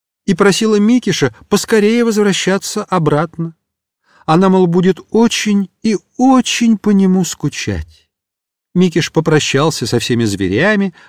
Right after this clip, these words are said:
пообещав и им, что долго дома не задержится. Наконец он тронулся в путь. До Сенограбов котика по распоряжению пана Клуцкого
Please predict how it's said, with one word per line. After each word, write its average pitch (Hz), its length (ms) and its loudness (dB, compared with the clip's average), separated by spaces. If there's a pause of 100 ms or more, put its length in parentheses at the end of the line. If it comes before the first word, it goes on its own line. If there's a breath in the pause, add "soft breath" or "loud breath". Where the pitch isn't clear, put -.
пообещав 202 720 0
и 247 80 -2
им, 196 460 2 (400)
что 294 240 0
долго 247 340 4
дома 208 320 4
не 202 140 2
задержится. 190 840 -2 (840 soft breath)
Наконец 139 880 -2 (120)
он 214 240 2
тронулся 120 720 -4
в - 120 -16
путь. - 540 -16 (1160)
До 123 160 2
Сенограбов 147 840 2
котика 139 560 0
по 92 140 -8
распоряжению 92 680 -6
пана 85 380 -6
Клуцкого 165 640 -4